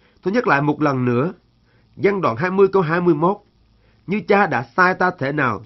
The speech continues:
ta cũng sai các ngươi thể ấy." Theo như điều Chúa Giêsu phán thì chức vụ của các bạn cũng là chức vụ của tôi, và đó là làm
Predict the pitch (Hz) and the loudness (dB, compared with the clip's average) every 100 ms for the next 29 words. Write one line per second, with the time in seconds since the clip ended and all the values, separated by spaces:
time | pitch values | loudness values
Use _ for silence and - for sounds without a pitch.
0 | - 160 160 147 - 160 165 170 156 151 | -4 -4 -4 -10 -6 -6 -4 -4 -2 -2
1 | 147 107 104 123 156 - _ _ _ - | -2 -8 -8 -8 -8 -12 _ _ _ -6
2 | 226 226 233 165 123 202 220 208 - 196 | -2 0 2 2 2 -2 -2 -2 -2 -2
3 | 175 220 226 131 - 220 147 117 143 147 | 0 0 -2 -6 -6 -4 -2 -2 -2 -2
4 | 269 269 135 107 143 - _ _ _ - | -2 -2 -2 0 -4 -10 _ _ _ -6
5 | 190 156 - 233 151 139 110 117 - 202 | -2 -4 -4 -8 -4 -4 -4 -6 0 4
6 | 202 196 - _ _ 113 117 190 180 117 | 4 4 -2 _ _ -6 -2 0 2 0
7 | 95 127 | 0 -4